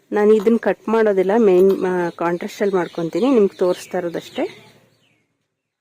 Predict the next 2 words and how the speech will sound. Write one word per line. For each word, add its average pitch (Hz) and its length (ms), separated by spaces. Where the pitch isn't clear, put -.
ನೋಡಿ, 202 300
ಇಷ್ಟಿಷ್ಟು - 440